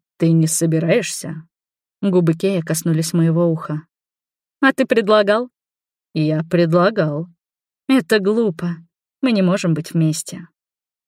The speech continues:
«Кто тебе это сказал?» «Я тебя старше на пятнадцать лет». «Ты вечно молодая. Лет через сорок я состарюсь, а ты нет». «Я чужестранка». «Подумаешь.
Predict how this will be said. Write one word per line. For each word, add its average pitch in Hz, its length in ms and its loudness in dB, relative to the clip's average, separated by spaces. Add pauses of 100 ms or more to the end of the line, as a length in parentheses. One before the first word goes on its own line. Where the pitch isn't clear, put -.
(120)
«Кто 190 360 2
тебе 165 300 -2
это 151 140 -8
сказал?» 151 500 -6 (640)
«Я 262 200 4
тебя 220 240 2
старше - 460 0
на 208 120 0
пятнадцать 226 600 -2
лет». 180 360 0 (580)
«Ты 165 220 4
вечно 170 380 2
молодая. 160 720 0 (340)
Лет 233 300 2
через 196 340 2
сорок 214 340 2
я 208 160 4
состарюсь, 180 800 0
а 190 140 4
ты 247 180 -2
нет». 190 420 0 (680)
«Я 220 200 0
чужестранка». 185 920 -4 (500)
«Подумаешь. 185 840 2